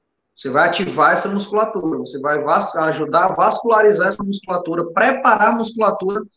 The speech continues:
para a demanda do, do, do, do, do exercício. Por exemplo, é,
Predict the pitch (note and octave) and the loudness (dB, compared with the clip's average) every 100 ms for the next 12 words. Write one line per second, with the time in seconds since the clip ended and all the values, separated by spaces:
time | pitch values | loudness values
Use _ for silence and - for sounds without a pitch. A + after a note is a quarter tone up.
0 | _ _ _ _ _ D#3 E3 F#3+ G3+ G3+ | _ _ _ _ _ 2 4 4 2 -2
1 | - _ _ _ _ C3+ F3+ G3+ F#3+ G3 | -8 _ _ _ _ -4 0 0 2 2
2 | G#3 G3+ - G3+ G#3 G3+ G3+ F#3 G3 F#3+ | 0 0 -2 0 2 2 0 0 -2 -2
3 | F#3 - - F3 G3+ A3+ A#3 D#3+ - - | -4 -6 -2 0 2 2 0 0 -2 -12
4 | _ _ _ _ _ _ _ _ _ _ | _ _ _ _ _ _ _ _ _ _
5 | - C3 C3 C3 B2 B2+ - C3+ C#3 C3 | -4 0 2 2 2 -2 -2 -2 2 2
6 | C3 C3 B2+ A#2 A2+ | 2 0 0 -2 -4